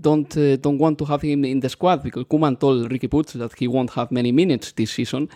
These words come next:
but the player wants to stay. Uh, Barcelona wants to find a loan for him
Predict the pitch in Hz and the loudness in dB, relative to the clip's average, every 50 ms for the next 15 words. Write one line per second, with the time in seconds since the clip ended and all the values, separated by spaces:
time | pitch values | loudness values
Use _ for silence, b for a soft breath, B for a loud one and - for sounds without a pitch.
0 | B B B 143 131 131 - 165 180 196 175 151 147 135 - - - 113 110 - | B B B -2 0 0 2 2 2 2 0 0 -2 -2 -4 -4 -6 -8 -6 -4
1 | - 170 165 120 113 110 B B B B B B B B 120 123 - 127 127 127 | -2 -2 -2 -2 -2 -6 B B B B B B B B -4 -2 0 0 -2 0
2 | - 151 170 180 170 165 165 156 - - 147 - 165 156 143 135 135 135 143 151 | 0 0 2 2 2 2 0 -2 -2 -4 -4 -2 0 2 4 4 4 6 6 6
3 | 170 185 196 180 - 147 123 - 151 147 160 170 | 4 2 0 0 -2 -2 0 0 0 0 0 0